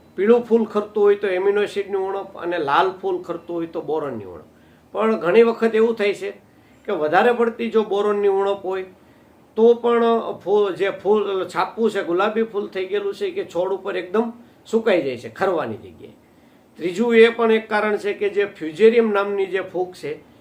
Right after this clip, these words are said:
એ મૂળમાં થોડીક ડેમેજ કરે, એટલે કે અન્નવાહિની અને જળવાહિની છે એ એમનું સતત ચાલુ હોય, પણ પોષણ રૂપે જે માઇક્રોન્યુટ્રન્ટ છે એ નીચેથી ઉપર જતા ન હોય, એટલે કે ચ-, ડાળી ઉપર જે ફૂલ ચ-, જે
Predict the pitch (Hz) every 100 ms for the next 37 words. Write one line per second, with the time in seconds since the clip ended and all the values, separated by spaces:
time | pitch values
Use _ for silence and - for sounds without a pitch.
0 | _ 180 175 143 165 196 233 233 196 202
1 | 170 170 175 190 - 190 185 180 180 185
2 | 160 185 143 175 202 202 190 196 202 403
3 | 190 - 147 180 175 170 170 170 170 170
4 | 165 165 165 170 180 - - - _ 160
5 | 160 190 - 180 185 135 95 - - -
6 | - _ - 185 240 247 247 185 202 -
7 | 233 220 214 196 202 214 202 196 151 160
8 | 202 220 214 214 208 190 202 190 190 165
9 | 165 202 196 180 - - 139 143 180 180
10 | 190 160 113 - - - - 160 160 214
11 | 220 220 - - 156 160 196 208 202 208
12 | 196 190 185 170 196 196 185 190 185 170